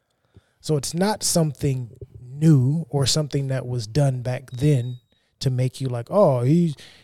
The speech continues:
he's a feminine boy, so let's make him play the role of a woman. It's just like, no, women aren't allowed to act, and we are the actors. So in order to get this artistic ab-,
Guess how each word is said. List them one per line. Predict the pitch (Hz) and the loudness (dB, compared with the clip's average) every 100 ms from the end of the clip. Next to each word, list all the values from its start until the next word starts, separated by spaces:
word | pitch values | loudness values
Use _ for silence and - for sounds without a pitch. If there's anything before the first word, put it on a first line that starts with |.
| _ | _
he's | - 175 156 123 | -2 2 2 0
a | 143 135 | -2 -2
feminine | - - 180 160 143 135 | -2 2 2 4 2 2
boy, | 120 147 127 113 | 2 2 2 -4
so | - 131 | -6 -4
let's | 131 120 135 | -4 -4 -4
make | 139 143 - | -2 -2 0
him | 143 139 | -2 -2
play | - 139 | -2 -4
the | 131 | -4
role | 127 131 135 | -4 -2 0
of | 127 120 | -2 -2
a | |
woman. | 151 147 | -2 0
It's | 131 | -2
just | 135 151 | -2 -2
like, | 135 | -2
no, | 123 170 123 | -2 0 0
women | 123 139 135 | 2 0 0
aren't | 135 | -2
allowed | 123 123 131 117 | -2 -2 -2 -4
to | - - | -8 -4
act, | 151 - - | -4 -6 -10
and | 117 | -8
we | 120 131 | -4 -2
are | 123 | -4
the | - 147 | -6 -4
actors. | 151 - 113 120 | -4 -6 -10 -8
So | 127 117 117 107 | -6 -6 -6 -8
in | 120 | -10
order | 123 123 | -6 -6
to | 113 | -6
get | 117 127 - | -6 -6 -6
this | 123 - | -8 -10
artistic | - 117 139 - 120 - | -12 -8 -6 -6 -10 -16
ab-, | 107 117 | -16 -16